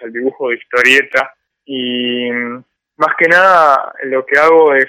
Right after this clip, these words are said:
son pequeños trabajos freelance. Estoy haciendo webcomics o cómics digitales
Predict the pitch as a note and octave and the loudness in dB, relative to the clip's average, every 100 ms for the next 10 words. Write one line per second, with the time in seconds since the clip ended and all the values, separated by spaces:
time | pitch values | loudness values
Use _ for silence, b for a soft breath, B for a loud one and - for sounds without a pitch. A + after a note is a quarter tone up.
0 | - C#3+ C#3 C3 C3 D3 C#3+ - C#3 D3 | -4 -8 -8 -12 -8 -4 -4 -4 -2 -2
1 | D#3+ - C3 C3+ C#3+ E3 F3+ - _ _ | -4 -8 -4 0 0 0 -4 -14 _ _
2 | - A#2+ - D3 C#3+ - D3 D3 C#3 C3+ | -10 -8 -4 0 0 -2 -4 0 2 4
3 | B2+ B2 A#2 A2+ A#2+ - - _ B2+ C#3+ | 6 6 4 4 0 -6 -20 _ 0 0
4 | C3+ D#3 D#3 E3 D#3+ - - - C3+ B2+ | 0 0 0 -2 -6 -20 -18 -6 -2 -2
5 | - A#2 - A#2 C3+ C#3 | -4 -8 -8 -4 0 2